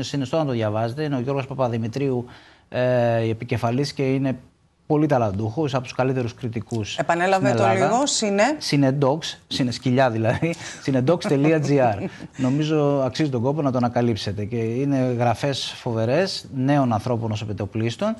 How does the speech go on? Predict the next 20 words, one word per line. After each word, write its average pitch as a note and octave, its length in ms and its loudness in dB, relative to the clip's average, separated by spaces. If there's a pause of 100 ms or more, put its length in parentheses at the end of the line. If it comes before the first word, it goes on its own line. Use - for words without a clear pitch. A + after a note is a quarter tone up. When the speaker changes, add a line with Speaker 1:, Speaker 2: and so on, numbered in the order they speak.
(380)
Speaker 1:
και C#3 340 0
βέβαια D3+ 220 0
νέων C#3+ 260 0
τώρα D3+ 240 0
θα - 140 -6
έχουν C3+ 140 -4
μεγαλώσει B2+ 340 0
και - 80 -8
αυτοί, F3 200 -6
αλλά F3 160 0
εν C#3+ 80 0
πάση C#3 180 0
περιπτώσει D3 840 -2 (140)
<laughs> - 160 -4
σε - 160 0
σχέση - 380 0
με D3+ 80 2
εμένα. C#3+ 380 4 (300)
Λοιπόν, D#3 500 4 (340)
και D3+ 160 2